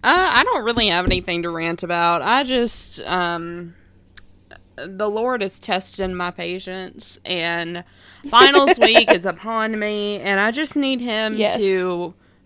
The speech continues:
Speaker 1: cool it a little. Um, <laughs> so
Speaker 2: <laughs> I think he's teaching you how to say no
Speaker 1: Yeah.
Speaker 2: and put up boundaries. <laughs>
Speaker 1: But the problem is, every time I say
Speaker 2: <laughs>
Speaker 1: no,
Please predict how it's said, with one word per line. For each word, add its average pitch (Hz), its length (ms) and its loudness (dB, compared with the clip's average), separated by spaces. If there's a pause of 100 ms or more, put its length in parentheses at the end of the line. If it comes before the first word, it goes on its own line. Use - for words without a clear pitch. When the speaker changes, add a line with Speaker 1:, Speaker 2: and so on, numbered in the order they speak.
Speaker 1:
cool 285 280 2
it 349 200 2 (260)
a 320 100 0
little. 339 440 -2 (800)
Um, 196 680 2 (140)
<laughs> - 60 6 (560)
so 247 720 8 (180)
Speaker 2:
<laughs> 370 220 4 (880)
I 320 100 8
think 403 200 4
he's 370 200 2
teaching 311 420 0
you 254 140 -2
how 254 120 2
to 226 100 2
say 220 220 4
no 214 640 4 (420)
Speaker 1:
Yeah. 254 340 4
Speaker 2:
and 262 80 0
put 240 100 4
up 208 140 2
boundaries. 208 1000 2
<laughs> - 1080 8
Speaker 1:
But 349 180 8
the 330 80 -4
problem 415 560 4
is, 196 720 6 (380)
every 392 420 6
time 302 360 4
I 277 140 8
say 254 420 6
Speaker 2:
<laughs> 254 40 6
Speaker 1:
no, 202 720 4